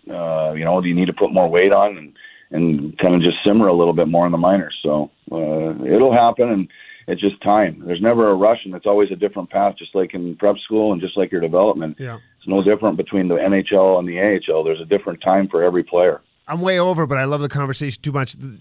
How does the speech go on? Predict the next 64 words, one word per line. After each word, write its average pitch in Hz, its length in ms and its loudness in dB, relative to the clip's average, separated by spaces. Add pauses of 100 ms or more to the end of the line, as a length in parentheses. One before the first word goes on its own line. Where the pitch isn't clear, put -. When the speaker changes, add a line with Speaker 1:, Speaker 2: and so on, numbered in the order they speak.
(140)
Speaker 2:
two 202 160 -6
questions 160 380 -4
for 147 100 -10
you 127 100 -2
really 120 240 -4
quickly. 120 320 -10
One 151 260 -2
is, 131 300 -4 (340)
you 151 80 -6
know, 151 60 -2
you, 156 300 -4 (120)
you 175 220 -8
broke 165 380 -2
in 156 260 -2
in 139 80 -4
the 131 80 -4
late 139 220 -2
eighties, 135 340 -4
early 135 220 -6
nineties, 127 480 -4
and 120 100 -6
I 131 160 -6
covered 139 380 -6
the 131 100 -4
N 123 80 -6
H 120 240 -8
L 120 200 -4
in 117 80 -6
the, 113 180 -6 (680)
you 123 80 -8
know, 123 100 -2
the 113 120 -4
neutral 123 380 -2
zone 117 260 -4
trap 123 340 -4
era, 107 240 -8
which 107 220 -10
was 104 100 -10
brutal. 110 560 -6 (380)
A-, 120 180 -6 (100)
and 123 200 -4
now 139 220 -2
this, 135 360 -6
Speaker 1:
<laughs> - 60 -20
Speaker 2:
the, 156 220 -6
the 147 120 -2
speed 196 380 -2
is 160 140 -2
different, 135 500 -2
and 139 320 -4
it's 143 200 -4
more 170 200 0
of, 151 100 -2
like, 139 220 -4
almost 139 260 -4
like 123 120 -8
a 113 40 -14
pinball 156 480 -4
game 113 220 -6
sometimes. 113 420 -6
It's 107 120 -12
all 143 140 -2
about 123 220 -6
re-, 117 80 -12